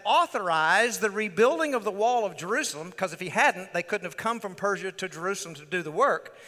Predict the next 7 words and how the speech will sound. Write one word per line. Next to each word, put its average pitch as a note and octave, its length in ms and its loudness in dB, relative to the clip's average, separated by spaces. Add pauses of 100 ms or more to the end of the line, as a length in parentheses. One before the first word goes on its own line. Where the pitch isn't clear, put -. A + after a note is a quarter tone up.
(160)
even C4+ 300 2
though A#3+ 160 4
he C#4+ 280 4
had C#4 120 6
authorized F#3 580 4
it, G#3 160 -2 (240)
his C#4+ 280 2